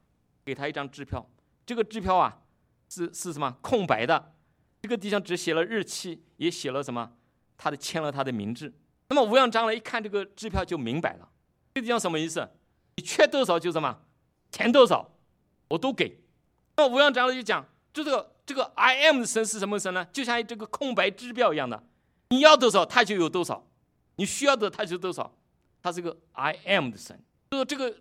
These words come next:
这个事情我，我也是从这个地方学过来，这是 I am 神，自由拥有的神。所以说希伯来书十一章六节，他就教导我们，一个到神面前的来的人，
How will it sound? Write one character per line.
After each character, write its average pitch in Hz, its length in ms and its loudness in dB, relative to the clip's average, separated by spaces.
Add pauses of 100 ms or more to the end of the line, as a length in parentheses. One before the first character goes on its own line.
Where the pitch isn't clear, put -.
(180)
这 277 100 -10
个 254 80 -6
事 226 160 -10
情 214 220 -6
我， 175 140 -4 (280)
我 170 160 0
也 196 100 4
是 180 120 -12
从 175 180 -10
这 185 60 -4
个 - 20 -10
地 185 60 -4
方 170 100 -2
学 156 160 -8
过 151 100 -6
来， 117 80 -10 (400)
这 180 100 -10
是 175 120 -10
I 135 200 0
am 156 240 -2
神， 85 220 -16 (400)
自 240 160 -8
由 131 180 -6
拥 123 220 -2
有 104 100 -6
的 73 120 -20
神。 - 160 -18 (280)
所 285 160 2
以 285 60 -2
说 240 260 -4 (460)
希 - 160 -8
伯 262 100 4
来 220 140 8
书 220 160 -2
十 - 220 -4
一 220 80 -2
章 208 180 4
六 247 160 2
节， 131 120 -8
他 202 160 -4
就 208 120 -2
教 208 180 2
导 180 120 4
我 147 60 4
们， 139 180 -6
一 226 60 -12
个 226 120 -2
到 220 180 -2
神 180 180 -4
面 202 180 -2
前 185 160 -10
的 175 160 -6
来 139 180 -8
的 156 100 -6
人， 127 180 -4